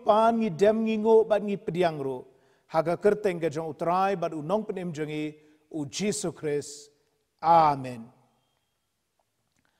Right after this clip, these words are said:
Haka part one, ngila batai ya ka history, but ka etymology, jonga jingpen baptis. Ka menor jong ki Israel, but ka jingmut jonga kentin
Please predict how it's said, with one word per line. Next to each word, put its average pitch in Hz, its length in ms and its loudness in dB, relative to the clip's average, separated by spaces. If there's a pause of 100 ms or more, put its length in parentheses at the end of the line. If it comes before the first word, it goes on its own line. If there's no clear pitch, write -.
(680)
Haka 190 300 6
part 254 360 8
one, 233 400 6 (340)
ngila 208 240 8
batai 226 460 4
ya 220 80 2
ka 196 120 -4
history, 226 920 -2 (180)
but 202 240 2
ka 233 160 0
etymology, 214 1000 2 (100)
jonga 185 300 0
jingpen 190 360 -6
baptis. 170 680 -6 (520)
Ka 202 140 4
menor 240 680 4
jong 180 160 -2
ki 190 140 -8
Israel, 180 520 -2 (280)
but 180 220 -2
ka 202 80 2
jingmut 226 500 2
jonga 190 280 -2
kentin 202 580 0